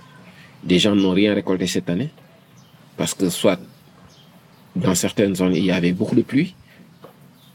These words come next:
les choses sont détériorées. Dans d'autres endroits, c'était un faible taux de pluie,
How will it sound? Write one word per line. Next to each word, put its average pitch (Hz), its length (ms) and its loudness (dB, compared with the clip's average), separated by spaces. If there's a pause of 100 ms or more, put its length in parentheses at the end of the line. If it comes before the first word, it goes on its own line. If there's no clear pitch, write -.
(1600)
les 90 140 6
choses 95 200 -2
sont 92 220 -2
détériorées. 87 680 0 (840)
Dans 87 140 2
d'autres 101 280 0
endroits, 98 640 -2
c'était 92 680 -2 (1200)
un - 140 -2
faible 98 260 0
taux 101 140 0
de 95 80 0
pluie, 113 460 -4